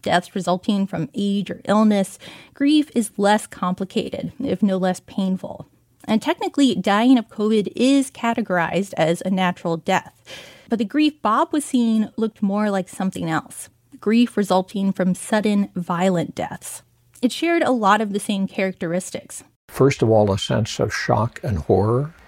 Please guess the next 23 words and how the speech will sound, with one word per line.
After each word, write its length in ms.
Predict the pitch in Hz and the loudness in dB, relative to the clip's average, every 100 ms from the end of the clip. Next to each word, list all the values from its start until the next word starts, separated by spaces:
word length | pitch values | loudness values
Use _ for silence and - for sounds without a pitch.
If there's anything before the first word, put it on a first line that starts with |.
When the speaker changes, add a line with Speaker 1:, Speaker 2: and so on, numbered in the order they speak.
| - - - - | -20 -20 -8 0
Speaker 2:
Many 420 | 123 127 131 147 | 4 4 4 2
of 320 | 110 110 107 | 2 2 0
the 400 | - 101 92 98 - - - - | -2 0 0 -2 -6 -20 -20 -18
symptoms 720 | - - 127 127 143 131 127 - | -14 -2 -2 0 0 0 -2 0
that 220 | 104 - | 0 2
they 140 | 104 | 0
struggled 480 | - - 113 139 139 | 0 0 2 2 2
with, 420 | 139 151 147 - - - - - - - 110 | 2 2 0 -10 -20 -20 -20 -20 -20 -4 0
like 160 | 104 | 2
these 220 | 107 92 - - - - | 2 0 -4 -20 -6 0
images 600 | 117 107 95 104 104 110 | 2 2 0 -2 0 0
of 140 | 95 | 2
their 140 | 101 | 2
loved 320 | 98 110 110 95 | 2 2 2 -2
ones 200 | 90 - | -4 -6
struggling 540 | - 117 113 113 95 | -2 2 2 2 -2
for 200 | - - | 0 0
life 360 | 101 107 95 - | 2 0 0 -2
on 160 | 98 | -2
some 300 | - 113 101 | -2 -2 -2
machine 500 | 95 - - 117 104 | -2 -4 -2 0 0
in 100 | 87 | -2
isolation. 720 | 92 101 - 110 110 120 - | -4 -4 -6 -4 -2 -4 -6